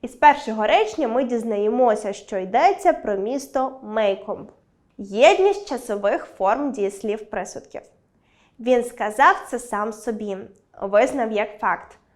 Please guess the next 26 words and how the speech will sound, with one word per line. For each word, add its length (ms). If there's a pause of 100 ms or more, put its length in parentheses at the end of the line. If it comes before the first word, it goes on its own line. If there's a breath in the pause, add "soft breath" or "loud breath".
(220)
Він 300
носив 340
своє 360
щастя, 720 (360)
мов 240
маску. 560 (580)
У 60
всіх 340
трьох 420
реченнях 580
ужито 420
дієслова 840
присудки 720 (220 loud breath)
в 120
минулому 680
часі 540
в 400
чоловічому 720
роді. 340 (760 soft breath)
Це 140
й 40
пов'язує 840
всі 300
речення 540
за 300 (200)
змістом. 680